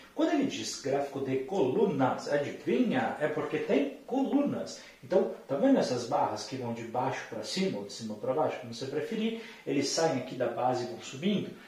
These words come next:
tá? Ele a gente chama de coluna, esse tipo de gráfico. O que que você tem que saber? Ele simplesmente vai dar informações de itens, que no caso a gente chama de A, B e C, e aqui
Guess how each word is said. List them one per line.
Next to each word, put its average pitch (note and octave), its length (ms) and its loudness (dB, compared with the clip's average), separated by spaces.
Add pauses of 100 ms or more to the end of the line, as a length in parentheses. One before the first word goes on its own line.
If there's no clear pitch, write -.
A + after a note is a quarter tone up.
(140)
tá? - 280 -4
Ele G3+ 440 -2
a E3 100 -2
gente F3+ 260 -2
chama D#3 400 0
de E3+ 420 -8 (420)
coluna, B2+ 1200 -6 (120)
esse - 240 -8
tipo C#3 180 -8
de F#3 100 -6
gráfico. - 360 -2 (280)
O - 40 -20
que B3+ 120 0
que - 80 -4
você A3+ 80 -2
tem G3+ 120 0
que F#3 60 0
saber? - 420 -4 (240)
Ele D3 140 0
simplesmente E3 680 0
vai C3 240 2
dar B2 80 2
informações B2 680 -2
de D3+ 140 -6
itens, F3+ 540 -2
que C#3 80 -4
no A#2 120 -2
caso A2+ 240 2
a - 40 -6
gente - 180 -8
chama G#2 160 -6
de G#2+ 160 -4
A, G#2+ 140 0
B G2+ 260 -4
e - 40 -14
C, - 440 0 (440)
e G3+ 120 -4
aqui B3+ 440 2